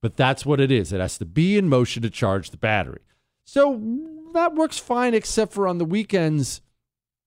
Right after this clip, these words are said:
I don't wear my watch. I don't, I don't even think to grab the stupid watch,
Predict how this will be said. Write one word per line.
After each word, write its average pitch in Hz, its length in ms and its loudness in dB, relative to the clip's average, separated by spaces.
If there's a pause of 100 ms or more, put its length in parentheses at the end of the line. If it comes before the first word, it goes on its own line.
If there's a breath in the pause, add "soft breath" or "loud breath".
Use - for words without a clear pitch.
(540)
I 117 140 2
don't 98 200 -2
wear 98 200 0
my 82 140 -4
watch. 90 680 -6 (1000)
I 143 100 4
don't, 143 220 2
I 151 80 6
don't 156 140 6
even 156 180 4
think 160 320 0
to 143 80 0
grab 120 380 2
the 107 60 0
stupid 110 500 -2
watch, 160 440 0